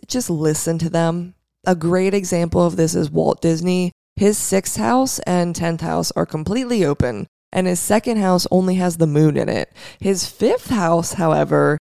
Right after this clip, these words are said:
is absolutely jam-packed. Both the ruler of the second and the sixth are in the fifth house, and the ruler of the tenth house is in the third house.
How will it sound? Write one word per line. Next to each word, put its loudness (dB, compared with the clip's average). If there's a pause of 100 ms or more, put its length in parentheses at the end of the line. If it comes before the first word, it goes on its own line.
is 2 (240)
absolutely 2
jam-packed. -4 (280)
Both 2
the 6
ruler 4
of 0
the 0
second -2
and -4
the 0
sixth -4 (100)
are 2
in 0
the -2
fifth -6
house, -2
and -2
the 0
ruler 2
of -2
the -2
tenth -4
house -2
is -2
in -2
the -4
third -4
house. -6